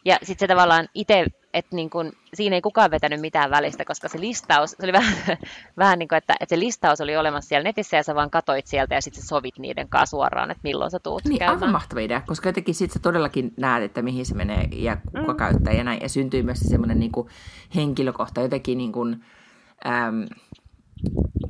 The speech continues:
Speaker 2: on myös kiva auttaa niin, että tietää, kenelle se menee. Et kyllä mä ymmärrän tavallaan sen, eh, tän jouluveljen keräystavan, niin kuin, houkuttelevuuden just siinä,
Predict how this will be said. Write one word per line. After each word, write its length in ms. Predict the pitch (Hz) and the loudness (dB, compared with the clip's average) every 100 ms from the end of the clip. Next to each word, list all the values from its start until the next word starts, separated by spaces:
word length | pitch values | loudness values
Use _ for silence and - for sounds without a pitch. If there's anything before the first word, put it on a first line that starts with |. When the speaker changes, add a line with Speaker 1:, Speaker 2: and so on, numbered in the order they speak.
| - | -4
Speaker 2:
on 160 | - 175 | 0 2
myös 240 | 165 143 - | 2 0 0
kiva 260 | 170 156 - | 2 4 4
auttaa 500 | 147 147 - 127 127 | 2 0 -2 -2 0
niin, 300 | 135 139 117 | 0 0 -2
että 140 | - - | 0 2
tietää, 460 | 135 127 123 113 113 | 2 4 2 0 0
kenelle 320 | 120 120 117 | -2 0 0
se 160 | - 127 | 0 -2
menee. 220 | 127 117 | 0 -2
Et 60 | 123 | 0
kyllä 120 | 127 127 | 0 0
mä 20 | |
ymmärrän 480 | - 139 131 127 117 | 2 2 4 2 2
tavallaan 420 | 117 110 92 - | 2 2 2 2
sen, 280 | - 113 107 - - - - - - | 2 0 -2 -6 -12 -12 -12 -12 -6
eh, 400 | 123 113 92 71 - | -4 -2 -4 -4 -4
tän 220 | 127 113 95 | -4 -2 -2
jouluveljen 760 | 131 131 127 123 120 113 107 113 | 2 2 2 2 2 0 0 -2
keräystavan, 800 | - 120 107 123 - 110 104 117 127 - | -2 -2 -2 -4 -4 -4 -4 -6 -8 -14
niin 160 | 113 - | -12 -10
kuin, 180 | 110 - - 139 | -10 -10 -4 0
houkuttelevuuden 840 | 131 - - 107 107 107 101 101 | 2 0 -4 -4 -4 -4 -4 -4
just 180 | 123 - | -6 -4
siinä, 320 | 113 98 104 | -4 -4 -6